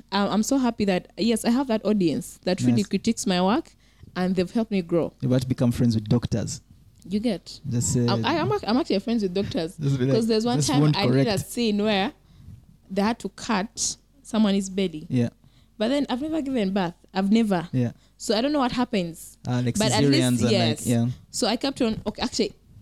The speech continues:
Speaker 1: the exact example is, uh, though they didn't
Speaker 2: Yeah.
Speaker 1: show that scene
Speaker 2: Yeah.
Speaker 1: in Cartera of the Punishment
Speaker 2: Yeah.
Speaker 1: Island, we had a scene where the baby was coming out.
Speaker 2: Ah, okay.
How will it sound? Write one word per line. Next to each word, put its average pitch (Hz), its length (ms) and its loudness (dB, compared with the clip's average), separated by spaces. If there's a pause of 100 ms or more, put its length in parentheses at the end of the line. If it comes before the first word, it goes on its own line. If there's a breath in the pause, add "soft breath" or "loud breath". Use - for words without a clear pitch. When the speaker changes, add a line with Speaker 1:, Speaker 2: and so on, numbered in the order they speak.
Speaker 1:
the 202 160 2
exact 240 300 -2
example 240 420 -2
is, 185 220 -2
uh, 185 300 -4
though 190 460 -2
they 190 180 -2
didn't 214 160 2
Speaker 2:
Yeah. - 60 -8
Speaker 1:
show 202 100 0
that 175 180 -2
scene 180 400 -2
Speaker 2:
Yeah. 127 120 2
Speaker 1:
in 120 120 0
Cartera 185 320 -4
of 170 80 -2
the 156 80 -6
Punishment 180 460 -6
Speaker 2:
Yeah. 135 100 2
Speaker 1:
Island, 175 420 -8 (420 soft breath)
we 202 100 -2
had 220 120 -2
a 185 80 0
scene 202 240 -4
where 175 140 -2
the 156 120 -8
baby 170 280 -2
was 139 220 -2
coming 151 320 -8
out. 139 220 -8 (180)
Speaker 2:
Ah, 120 320 -4
okay. 120 240 0